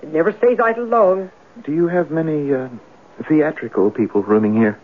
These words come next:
Speaker 1: Oh, they come and they go. There's a good proportion of the lodgers are connected with the theater.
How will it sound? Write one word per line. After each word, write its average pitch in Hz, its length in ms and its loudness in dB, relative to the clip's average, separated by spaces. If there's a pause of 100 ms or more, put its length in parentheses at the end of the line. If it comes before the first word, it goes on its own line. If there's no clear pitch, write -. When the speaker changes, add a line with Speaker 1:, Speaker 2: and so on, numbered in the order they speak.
Speaker 1:
Oh, 170 280 4
they 147 140 0
come 147 240 -2
and 139 100 -6
they 147 60 -2
go. 151 400 2 (720)
There's 523 300 2
a 392 60 6
good 277 280 2
proportion 202 640 2
of 156 120 -2
the 160 80 0
lodgers 170 440 0
are 165 180 2
connected 180 480 -2
with 180 160 2
the 175 60 -4
theater. 156 580 2